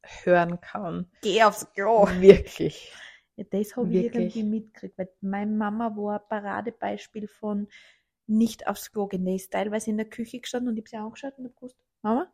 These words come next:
Speaker 2: musst du aufs Klo?“ Und sie hat gesagt, „Ja.“ Und ich so, „Bitte geh aufs Klo, wirklich.“ Und sie hat sich oft, weil ich halt mit drei Kindern und Familienleben und berufstätig und alles und hin und her.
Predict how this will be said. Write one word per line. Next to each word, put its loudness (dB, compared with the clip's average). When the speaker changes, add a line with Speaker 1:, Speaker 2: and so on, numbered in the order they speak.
Speaker 2:
musst -6
du -18
aufs -16
Klo?“ 0
Und -8
sie -4
hat -4
gesagt, -16
„Ja.“ 2
Und -6
ich -12
so, -14
„Bitte -6
geh -4
aufs -12
Klo, -12
wirklich.“ -6
Und -6
sie -6
hat -18
sich -14
oft, -6
weil -6
ich -10
halt -10
mit -2
drei -2
Kindern -6
und -6
Familienleben -2
und -4
berufstätig -6
und -6
alles -8
und -10
hin -6
und -8
her. -10